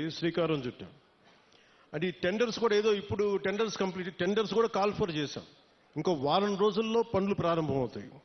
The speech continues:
ఏదో మాట్లాడి చెప్పి వెళ్ళిపోవటం కాదు, వారం రోజుల్లో పనులు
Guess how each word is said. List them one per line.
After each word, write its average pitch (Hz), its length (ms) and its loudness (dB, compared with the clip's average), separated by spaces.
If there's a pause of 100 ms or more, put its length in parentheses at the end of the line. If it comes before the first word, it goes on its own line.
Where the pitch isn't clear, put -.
(880)
ఏదో 185 100 4 (140)
మాట్లాడి 196 380 0 (100)
చెప్పి 202 180 0
వెళ్ళిపోవటం 185 380 0
కాదు, 202 160 0 (120)
వారం 180 300 2
రోజుల్లో 202 260 0 (120)
పనులు 190 220 2